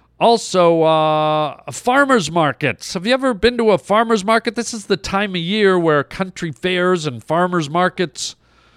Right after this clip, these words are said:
are blossoming and popping up. And, and I managed to, uh, go to one recently, and I'm gonna transport you there. I'm gonna take you there with me. We're gonna go on a little walkabout. I'm gonna tell you about the sights, the sounds, the smells, and two words,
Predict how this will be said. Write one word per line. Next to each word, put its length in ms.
are 80
blossoming 840
and 180
popping 460
up. 260
And, 200
and 200
I 200
managed 480
to, 280
uh, 140
go 260
to 120
one 240
recently, 520
and 80
I'm 120
gonna 160
transport 720
you 120
there. 220
I'm 80
gonna 180
take 380
you 80
there 180
with 280
me. 120
We're 120
gonna 160
go 140
on 100
a 40
little 220
walkabout. 840
I'm 80
gonna 140
tell 260
you 100
about 260
the 100
sights, 460
the 140
sounds, 540
the 140
smells, 800
and 240
two 240
words, 720